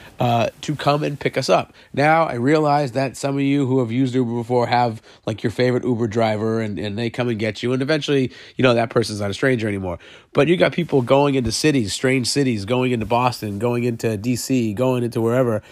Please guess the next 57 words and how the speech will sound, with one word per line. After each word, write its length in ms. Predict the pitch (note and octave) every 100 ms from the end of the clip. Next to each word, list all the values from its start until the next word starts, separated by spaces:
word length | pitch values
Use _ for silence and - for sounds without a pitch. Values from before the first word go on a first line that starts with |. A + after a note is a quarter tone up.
| - - -
and 480 | C3 B2+ B2 A#2 G#2+ - _
just 360 | - F3+ F3+ - -
using 280 | B2+ D#3+ D#3+
an 60 |
Uber 220 | D#3 F3+ C#3+
to 60 |
get 160 | A#2 A2+
around. 520 | A#2+ F3+ C#3 F#2 - - _ _
You 140 | F#3+
have 140 | F3+ B2+
no 440 | D#3+ F3+ A3 G3+
idea 400 | F#3+ F#3 G3 F#3
who's 100 | E3+
gonna 180 | E3 D#3+
come 200 | F3 D#3+
get 180 | E3+ A#2
you. 60 |
You 100 | D3
have 140 | C3 D3+
no 540 | F3 G3 A3 B3 C4 - _ _ -
ungodly 420 | C3+ - - A3
clue 360 | - - F#3 D3
what 300 | D3 G3+ -
kind 200 | F#3 C#3+
of 100 | -
creature 540 | - G#3+ F#3+ B2 G#2
is 140 | A#2
gonna 180 | A#2+ C3
come 300 | - D#3+ A2+
<laughs> 100 | -
pick 220 | F3+ -
you 200 | F#3 E3
up. 260 | F3 C#3+ - - - - -
And 140 | C#3+
we're 80 | E3+
not 160 | F3+ F3+
talking 280 | F3+ D3
just 140 | C#3+ -
the 80 | D3
guy 160 | D3+
that 140 | B2+ -
smells 320 | D#3+ D#3 D3+
really 160 | D3
bad 220 | C3 C3 A#2
from 140 | B2
B 180 | C3 C#3
O. 100 | C3
We're 80 | D3
talking 220 | F3+ D#3+
about 140 | D3
a 60 | C#3
guy 380 | C#3 C3+ C3 B2+ - -
that's 200 | - B2+
going 200 | - C#3+ A#2
to, 240 | C#3+ B2
you 140 | B2
know, 220 | C3 G#2+